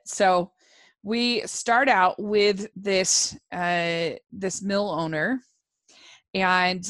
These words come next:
uh, you have the, the devil is, comes to the mill owner. They're starving. The mill has stopped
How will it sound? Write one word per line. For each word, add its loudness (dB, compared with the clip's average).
uh, 0
you -8
have -2
the, -2
the -6
devil 0
is, -4
comes 0
to -2
the 0
mill 0
owner. 0
They're -2
starving. -2
The -6
mill 0
has -2
stopped -2